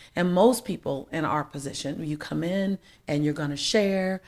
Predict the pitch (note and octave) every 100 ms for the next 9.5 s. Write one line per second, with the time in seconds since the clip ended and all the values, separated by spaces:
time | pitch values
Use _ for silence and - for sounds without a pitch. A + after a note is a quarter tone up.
0 | - _ E3+ D#3 D#3 D3+ D3+ - F#3+ F#3
1 | F#3 F3 E3+ - - - D3+ D3 C#3+ C#3
2 | - _ _ _ _ _ _ _ _ _
3 | _ _ _ - F3+ D#3 D#3 D#3+ - _
4 | _ F#3 G#3+ A3+ G#3 G3 G3 F#3 - -
5 | D#3+ D3+ - - _ _ _ _ _ _
6 | G3+ A3+ - - F3+ G3 G#3 - - F3+
7 | F3 D#3 D#3 D#3 - - E3+ F3 F3+ -
8 | - D3 D3 - - C#3 C#3 D3+ D3+ D#3
9 | D3+ D#3 - E3+ -